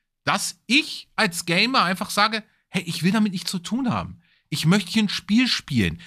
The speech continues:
Ich möchte mit eurer linksradikalen Scheiße nichts zu tun haben. Ich wäre auch dagegen, wenn in meinem Starfield irgendwie auf einmal Trump aufpoppen würde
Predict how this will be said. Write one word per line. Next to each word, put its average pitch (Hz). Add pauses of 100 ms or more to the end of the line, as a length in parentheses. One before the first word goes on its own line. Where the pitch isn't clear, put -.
(160)
Ich -
möchte 202
mit 233
eurer 165
linksradikalen 202
Scheiße 202 (260)
nichts -
zu 226
tun 233
haben. 87 (340)
Ich 170
wäre 233
auch 202
dagegen, 190
wenn 180
in 180
meinem 170
Starfield 175
irgendwie 185 (260)
auf 165
einmal 202
Trump 233
aufpoppen 160
würde 117